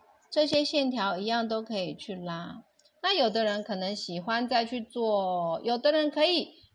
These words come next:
甚至于这个的变化是你还可以再去加光环线，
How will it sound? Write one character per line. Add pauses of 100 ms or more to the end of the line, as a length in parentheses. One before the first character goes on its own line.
甚
至
于
这
个
的
变
化
是
你
还
可
以
再
去
加 (2500)
光
环
线，